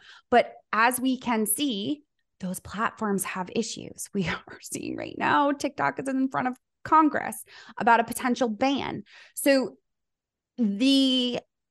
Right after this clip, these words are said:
brands that understand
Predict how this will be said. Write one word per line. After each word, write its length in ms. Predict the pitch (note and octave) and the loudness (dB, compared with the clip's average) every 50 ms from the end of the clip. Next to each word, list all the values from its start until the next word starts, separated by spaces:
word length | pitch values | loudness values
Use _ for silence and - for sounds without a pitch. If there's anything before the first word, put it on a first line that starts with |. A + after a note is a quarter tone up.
| _ _ _ _ _ | _ _ _ _ _
brands 540 | - G3 G#3+ B3 D4 E4 F#4 F#4 F#4 F4 - - - | -2 2 4 4 6 6 6 6 6 4 2 -4 -2
that 240 | A3 C4 A#3+ A#3 - - | 0 2 2 2 2 2
understand 1300 | A3 G#3+ A3+ G#3+ A#3+ A#3+ A#3+ G3 - - - - - A#3+ G3+ G3 G3 G#3+ A#3 B3 C4 C#4 C4+ C#4 - | 2 2 2 2 2 2 0 0 -4 -8 -14 -12 -8 -6 -4 -4 -2 -2 -2 0 2 0 0 -2 -6